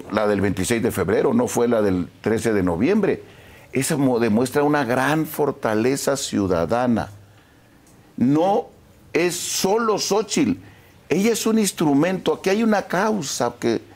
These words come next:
nos hace que gente tan diferente nos podamos unir, porque ahí a esa marcha puede ir gente, Adela,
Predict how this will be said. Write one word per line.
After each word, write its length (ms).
nos 320
hace 300
que 120
gente 340
tan 480
diferente 720
nos 240
podamos 520
unir, 380
porque 540
ahí 300
a 80
esa 220
marcha 400
puede 280
ir 180
gente, 640
Adela, 500